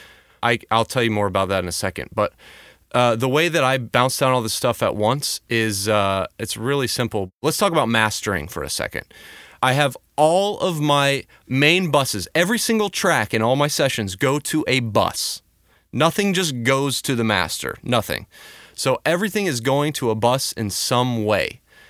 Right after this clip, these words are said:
except for the buses. The buses go to the master. They don't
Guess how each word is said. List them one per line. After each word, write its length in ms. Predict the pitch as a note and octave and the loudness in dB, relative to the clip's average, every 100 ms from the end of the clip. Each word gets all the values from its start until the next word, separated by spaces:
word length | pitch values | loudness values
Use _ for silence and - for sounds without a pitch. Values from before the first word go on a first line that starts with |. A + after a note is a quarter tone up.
| - _ | -20 _
except 320 | B2+ - C3+ - | -4 0 0 0
for 80 | |
the 80 | G#2+ | -2
buses. 360 | G2 G2 - F#2+ | 0 0 -2 -6
The 80 | G2 | 0
buses 320 | G#2 - G#2 | 0 0 -4
go 140 | G#2+ | -4
to 60 | F#2 | -4
the 80 | F2+ | -4
master. 400 | E2 - - - - - - _ | -4 -6 -8 -12 -20 -20 -20 _
They 120 | B2+ | -2
don't 300 | C3+ G3+ A#3+ | 2 2 0